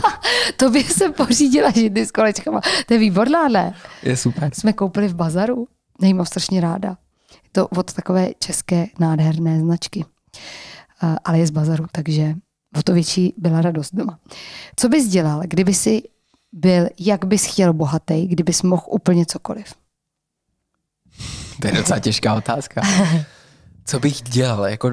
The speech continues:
Speaker 2: jak by, jak by vypadal můj den, jo?
Speaker 1: Ne, co by si prostě, o čem bys... Já třeba bych kupovala lesy. To vím určitě.
Speaker 2: Mhm.
Speaker 1: Kupovala,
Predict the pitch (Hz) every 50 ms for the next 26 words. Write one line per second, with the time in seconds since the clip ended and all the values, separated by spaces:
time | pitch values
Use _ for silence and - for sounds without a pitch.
0 | - - _ _ _ _ _ _ _ _ _ _ _ _ _ _ - 110 - 127
1 | 123 117 - - 120 123 127 123 117 - 127 123 120 117 117 113 113 107 104 101
2 | 90 92 - - - - _ _ _ _ _ _ _ _ _ 202 190 170 160 -
3 | - 220 269 277 - - 311 - - - - 269 - - - 294 262 254 - -
4 | 254 247 254 247 226 - - 247 254 254 - - 247 254 233 233 - - - 208
5 | 180 - 202 190 196 190 185 175 156 123 - - - - _ _ _ _ _ _
6 | - 190 180 196 185 - - 131 127 107 - - - - 202 208 233 285 285